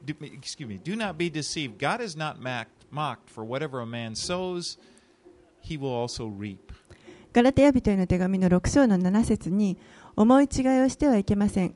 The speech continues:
Speaker 2: 神は侮られるような方ではありません。
Speaker 1: Jacob was a dece-、
Speaker 2: 人、あ、
Speaker 1: I'm sorry.
Speaker 2: ごめんなさい。人は、えー、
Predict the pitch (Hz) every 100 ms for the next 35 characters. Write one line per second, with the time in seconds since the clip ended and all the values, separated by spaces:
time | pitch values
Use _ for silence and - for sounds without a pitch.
0 | - 220 190 226 254 - 202 233 262 269
1 | 269 277 233 208 190 190 208 247 208 170
2 | 170 170 175 165 - - - - - 165
3 | - 214 160 165 233 226 127 - 185 -
4 | - 110 - 92 180 - - _ _ -
5 | - - 262 294 320 - _ _ 170 -
6 | - - - _ _ _ _ -